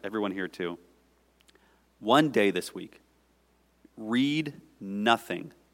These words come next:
about this virus. Don't look at any news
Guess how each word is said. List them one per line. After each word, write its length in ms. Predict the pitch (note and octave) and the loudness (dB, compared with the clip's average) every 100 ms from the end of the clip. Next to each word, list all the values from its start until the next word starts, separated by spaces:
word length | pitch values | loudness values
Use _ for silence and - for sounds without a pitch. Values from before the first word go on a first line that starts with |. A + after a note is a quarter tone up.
| _ _ _ _ _ _ G2+ | _ _ _ _ _ _ -6
about 300 | F#2 F2 - | 0 0 -2
this 160 | E2+ | -10
virus. 560 | - F2 E2 - - - _ _ _ _ _ _ _ _ _ _ _ _ - | -10 -10 -10 -12 -18 -20 _ _ _ _ _ _ _ _ _ _ _ _ -2
Don't 280 | G2+ G2+ F#2+ | 0 0 -2
look 200 | F#2 F2+ | -4 -4
at 80 | |
any 240 | F2 F2 E2 | -8 -8 -10
news 680 | E2+ A2+ D3 D#3 - - | -4 0 0 0 -6 -14